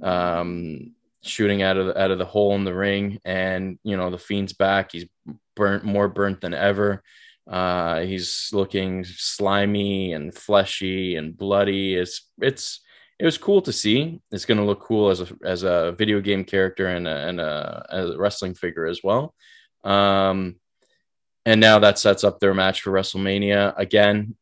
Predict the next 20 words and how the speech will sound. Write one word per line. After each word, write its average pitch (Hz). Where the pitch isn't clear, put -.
no, 110
nothing 104
shocking 101
there. 101
We 98
knew 98
that 95
was 95
gonna 92
happen. 101
Um, 90
but 98
I'm, 95
I'm 98
looking 101
forward 98
to 92
that. 104
Um, 92
and 101